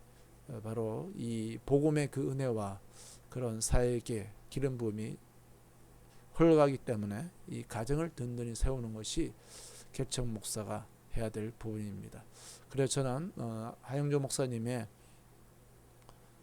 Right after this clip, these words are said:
사도행전 교회를 꿈꾼다는 책을 읽고 다시 교회론을, 나는 어떤 교회론을 갖고 있는가 돌아보게 되었습니다. 그리고 지금 제가 하고 있는,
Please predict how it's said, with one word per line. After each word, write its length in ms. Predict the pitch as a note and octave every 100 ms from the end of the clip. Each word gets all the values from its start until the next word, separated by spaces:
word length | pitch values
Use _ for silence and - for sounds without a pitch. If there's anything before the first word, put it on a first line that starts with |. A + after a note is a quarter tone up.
| - -
사도행전 540 | B2+ C3+ C#3 C3+ D3+
교회를 300 | B2+ C3 B2+
꿈꾼다는 760 | - F3+ D#3+ F#3+ D#3+ C#3+ B2+ B2
책을 300 | - C3+ A#2+
읽고 400 | - - A#2 G#2 - - - B2+
다시 500 | A2+ G#2+ A#2 D3 G3+ - -
교회론을, 680 | C3 C3+ C3+ B2+ A#2+ A2+ G#2 - - - - - -
나는 180 | C3 B2
어떤 320 | - G3 F#3
교회론을 480 | E3+ E3 D#3 D3+ D#3
갖고 320 | C#3 - C3+
있는가 480 | A2+ A2 G#2+ G2+ G2 - -
돌아보게 520 | B2+ C3+ A#2 A2+ G#2+
되었습니다. 680 | - A2 G#2 - - - - - - - - - - - -
그리고 400 | C3 A#2+ A#2+ D3 - -
지금 260 | - D3 C3+
제가 260 | C3 B2+ A#2
하고 200 | B2+ B2
있는, 480 | B2 A2+ A2+ E3+